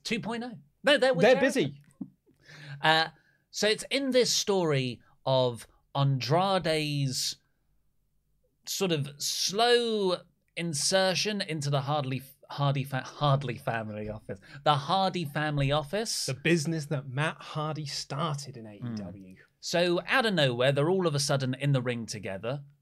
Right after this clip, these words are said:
Speaker 1: Uh,
Speaker 2: It's
Speaker 1: the
Speaker 2: not
Speaker 1: whole,
Speaker 2: out of
Speaker 1: the whole
Speaker 2: nowhere. They did
Speaker 1: faction.
Speaker 2: announce it was happening.
Speaker 1: They d-,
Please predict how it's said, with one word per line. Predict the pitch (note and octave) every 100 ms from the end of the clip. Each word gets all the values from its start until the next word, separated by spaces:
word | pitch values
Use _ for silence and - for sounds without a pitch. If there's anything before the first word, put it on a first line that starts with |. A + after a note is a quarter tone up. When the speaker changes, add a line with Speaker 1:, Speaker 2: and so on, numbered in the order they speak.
| _
Speaker 1:
Uh, | G#2+ G2
Speaker 2:
It's | G2
Speaker 1:
the | B2
Speaker 2:
not |
Speaker 1:
whole, | -
Speaker 2:
out | F#3
of | D#3
Speaker 1:
the | D#3+
whole |
Speaker 2:
nowhere. | C#3 B2
They | C#3
did | D3 E3+
Speaker 1:
faction. | E3
Speaker 2:
announce | D3 D3+ D#3+
it | D#3
was | B2+
happening. | - A#2+ - G2 - F#2 -
Speaker 1:
They |
d-, | F3+